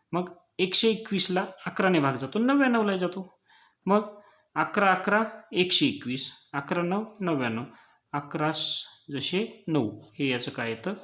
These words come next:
प्रमाण येतं. म्हणजेच अकरा छेद नऊ, तसंच अकरा जसे नऊ. पुढं उदाहरण आणखीन दुसरं पाहू आपण. यामधला दुसरा भाग, आता हे आपण प्रमाण काढलं.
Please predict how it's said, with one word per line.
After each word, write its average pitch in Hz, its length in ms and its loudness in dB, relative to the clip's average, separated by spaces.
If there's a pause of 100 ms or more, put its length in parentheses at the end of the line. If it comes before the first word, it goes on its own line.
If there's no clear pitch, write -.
(380)
प्रमाण 123 280 -2
येतं. - 200 -18 (880)
म्हणजेच 147 320 -8
अकरा 160 280 0 (120)
छेद 147 120 0
नऊ, 143 300 0
तसंच 196 260 -6
अकरा 151 320 -6
जसे 139 600 -8
नऊ. 123 220 2 (800)
पुढं 220 540 4
उदाहरण 175 340 6
आणखीन 160 320 2 (720)
दुसरं 160 260 2
पाहू 151 240 2
आपण. 147 240 2 (1300)
यामधला 196 440 6 (300)
दुसरा 214 320 6
भाग, 143 280 4 (1000)
आता 175 140 2
हे 190 80 6
आपण 202 240 4
प्रमाण 226 600 4
काढलं. 151 320 4